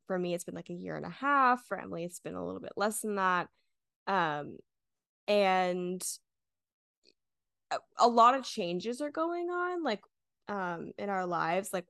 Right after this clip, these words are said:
I've moved out. Emily's in a new relationship. Um, we're meeting new people. She had to move,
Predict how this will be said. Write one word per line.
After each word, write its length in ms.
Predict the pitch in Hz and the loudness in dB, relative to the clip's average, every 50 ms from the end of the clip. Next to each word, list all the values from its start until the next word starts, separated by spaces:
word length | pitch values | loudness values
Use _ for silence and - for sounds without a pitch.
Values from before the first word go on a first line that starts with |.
| _ _ _ | _ _ _
I've 300 | - - 160 165 165 - _ - | -2 -2 -2 -2 -4 -10 _ -10
moved 280 | 170 170 196 - - | -8 -8 -8 -6 -2
out. 420 | 320 339 349 302 220 175 160 - - - | 2 4 6 6 6 6 4 2 -2 -6
Emily's 320 | - - 165 175 196 208 | -8 -6 -6 -6 -4 -4
in 100 | 233 240 | -4 -4
a 60 | 240 | -2
new 160 | 247 254 262 | -2 -2 -2
relationship. 880 | 262 285 294 302 349 381 381 330 - - - 226 214 - 185 160 156 - _ _ _ - - _ _ _ _ - | -2 -4 -4 -2 0 0 0 0 -2 -4 -6 -6 -4 -2 -2 -2 -2 -4 _ _ _ -20 -20 _ _ _ _ -2
Um, 340 | 196 196 185 185 170 175 | 0 2 4 2 2 0
we're 120 | 175 185 185 | -2 -4 -2
meeting 260 | 185 185 180 196 226 | 0 0 0 0 0
new 120 | 233 262 | -2 -4
people. 460 | 254 - - 359 349 - 254 196 165 190 | -2 2 2 2 4 4 2 0 0 0
She 160 | - - 214 | -2 -2 0
had 140 | 185 180 185 | 0 0 0
to 60 | 185 | -2
move, 300 | 190 190 190 202 208 | -2 -4 -4 -6 -8